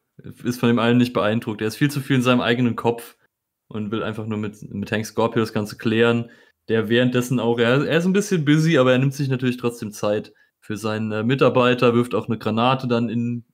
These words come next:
in eine Soldatenmenge während dem Gespräch, aber rät Homer,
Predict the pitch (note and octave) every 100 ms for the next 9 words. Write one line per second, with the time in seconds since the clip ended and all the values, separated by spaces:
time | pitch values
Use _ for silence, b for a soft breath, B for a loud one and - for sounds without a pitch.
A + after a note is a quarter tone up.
0 | _ A2 A2 A2+ A2+ A#2 A#2 B2 B2+ A#2
1 | A#2+ A#2+ B2 - A2 A#2 A2+ A2+ A#2 -
2 | - A2 A#2 A#2 - b b - A2+ B2+
3 | A#2+ A#2+ A#2 A#2 A#2 A#2 A#2